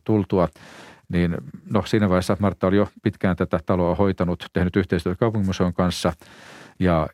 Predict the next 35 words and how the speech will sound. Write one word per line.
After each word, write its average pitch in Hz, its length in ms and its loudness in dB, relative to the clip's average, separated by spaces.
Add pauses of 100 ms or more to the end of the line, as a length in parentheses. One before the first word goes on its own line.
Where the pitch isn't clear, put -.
esitellyt 101 480 0
sitä 98 320 -2
kuin 101 240 2
museota. 98 360 0
Esimerkiksi 90 140 0
kuusikymmentäluvulta 110 720 0
tunnetaan 92 540 0
useita 90 500 -2
lehtiartikkeleita, 87 960 -2
joissa 85 260 -2
hän 78 120 0
esittelee 87 460 0
taloa 85 380 0
ja 82 120 0 (280)
kutsuu 98 300 0
ihmisiä 87 340 -2
tutustumaan 90 680 -2
siihen. 85 340 -2 (680)
Ja 95 200 2
sitten 104 260 0
seitsemänkymmentäluvulle 90 600 0
tultua 85 360 0 (160)
sitten 80 400 -2
kaupunki 85 340 0
oli 78 120 0
valmis 80 320 0
sen - 160 -4
ostamaan 76 520 -2
ja 71 160 -2
sitten - 320 -2
se 80 100 -2
tuli 76 220 -6 (100)
aivan 78 340 0
oikea 87 420 0
museo. - 280 -8